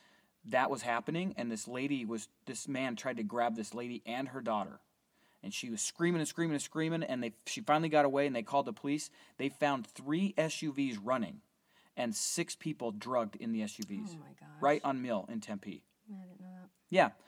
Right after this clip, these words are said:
Speaker 1: So, uh, like I said in the beginning of this whole rant, when the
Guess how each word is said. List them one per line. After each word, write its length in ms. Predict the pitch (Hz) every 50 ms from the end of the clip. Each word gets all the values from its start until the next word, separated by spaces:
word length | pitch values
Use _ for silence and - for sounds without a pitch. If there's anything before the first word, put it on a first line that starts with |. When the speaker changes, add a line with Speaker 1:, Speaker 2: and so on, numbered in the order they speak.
| - - -
Speaker 1:
So, 380 | - - 196 185 165 160 147 - - - - _ _ _ _ _ _ _ _ _ _ _ _
uh, 340 | - 156 151 147 143 135 131 - - - _ -
like 240 | 143 165 208 202
I 120 | 196 175 156
said 280 | - - 190 180 170
in 100 | 160 156
the 60 | 147 135
beginning 420 | 135 120 117 139 165 165 139 123
of 80 | 113 98
this 240 | 107 110 104 - - -
whole 340 | - 127 117 110 95 92
rant, 460 | 95 107 107 104 104 123 - - - - _ _ _ _ _ _ _ _ _ _ _ -
when 300 | 131 143 147 151 151 143
the 140 | 143 151